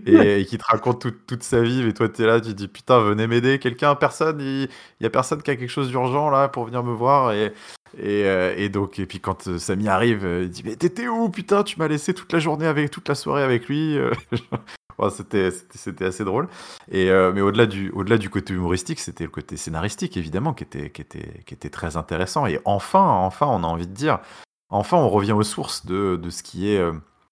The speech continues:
Speaker 2: de ce qui fait le sel de cette histoire. Euh, c'est, c'est cette lutte fratricide, euh, euh, au sein de la Bloodline, euh, les, les, le personnage de Sami Zayn, qui est terriblement attachant, parce que,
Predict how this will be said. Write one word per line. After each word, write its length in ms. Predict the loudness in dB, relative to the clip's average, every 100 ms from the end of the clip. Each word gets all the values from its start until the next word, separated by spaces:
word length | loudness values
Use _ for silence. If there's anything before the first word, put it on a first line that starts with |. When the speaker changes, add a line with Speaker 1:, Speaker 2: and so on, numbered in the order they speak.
| _
Speaker 2:
de 100 | -12
ce 100 | -10
qui 100 | -10
fait 160 | -2 -2
le 80 |
sel 340 | 0 2 2 0
de 80 | -4
cette 240 | -6 -10
histoire. 500 | -12 2 4 4 2
Euh, 120 | -4 -6
c'est, 380 | -8 -4 -2 -2
c'est 180 | -6 -10
cette 300 | -10 -10 -10
lutte 160 | -10
fratricide, 680 | -2 -2 -2 -10 -6 -4 -2
euh, 160 | -2 -4 -8 -20 -20 _ -8
euh, 400 | -2 0 0 -2
au 140 | -2
sein 220 | -4 -2 0
de 60 |
la 100 | -2
Bloodline, 680 | -2 -2 2 2 2 0 -4
euh, 440 | -2 -2 -2 -2
les, 340 | -4 -4 -2 -2
les, 180 | -2 -2
le 120 | -4
personnage 500 | -6 -8 -6 -6 -6
de 80 | -8
Sami 280 | -8 -10
Zayn, 320 | -4 -2 -2 -6
qui 120 | -12
est 60 |
terriblement 480 | -8 -6 -4 -6 -4
attachant, 480 | -6 -6 -4 -2 -4
parce 200 | -6 -10
que, 240 | -6 -4